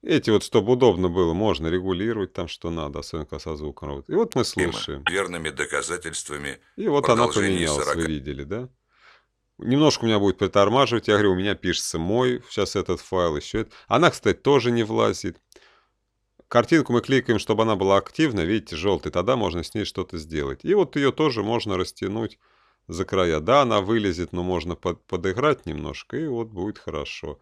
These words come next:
Speaker 1: Можно, конечно, оставлять, ну, какие-то чёрные поля всегда некрасиво, надо что-то с картинкой делать. Или в фотошопе тогда её доделать, как-то там края растянуть, цвет прибавить. Я так считаю, конечно. Хотя бывает и чёрный, ничего, куда деваться, тем более поначалу подойдёт, да?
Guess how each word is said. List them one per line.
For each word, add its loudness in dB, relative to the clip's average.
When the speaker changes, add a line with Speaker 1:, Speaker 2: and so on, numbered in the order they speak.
Speaker 1:
Можно, 4
конечно, 2
оставлять, 2
ну, 0
какие-то -4
чёрные 0
поля 0
всегда -4
некрасиво, -6
надо -8
что-то -6
с -20
картинкой -6
делать. -8
Или 2
в -16
фотошопе -2
тогда 2
её 4
доделать, 2
как-то -10
там -6
края 2
растянуть, -2
цвет -2
прибавить. 0
Я -8
так -6
считаю, -10
конечно. -12
Хотя 2
бывает 2
и -12
чёрный, -4
ничего, -8
куда -6
деваться, -8
тем -10
более -6
поначалу -6
подойдёт, -10
да? -10